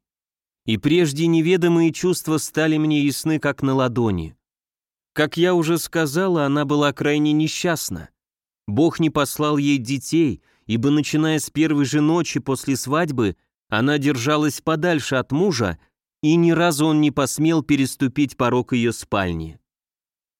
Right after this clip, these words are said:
Да, господин барон, я поняла многое, но что больше всего меня поразило,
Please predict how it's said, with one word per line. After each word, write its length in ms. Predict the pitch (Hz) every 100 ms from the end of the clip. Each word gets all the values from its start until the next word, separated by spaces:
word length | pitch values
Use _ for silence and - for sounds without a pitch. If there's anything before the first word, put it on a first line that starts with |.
| _ -
Да, 420 | 101 139 151 147
господин 640 | 131 - 135 127 117 120
барон, 460 | 101 110 107 107 92 - _ _ _ _
я 260 | 104 143 202
поняла 440 | 202 196 190 190
многое, 580 | 175 170 175 165 165 147
но 220 | 139 143
что 220 | 139 - 147
больше 480 | 131 185 208 -
всего 300 | 180 - 165
меня 320 | 170 156 151 143
поразило, 760 | 135 131 107 113 120 113 101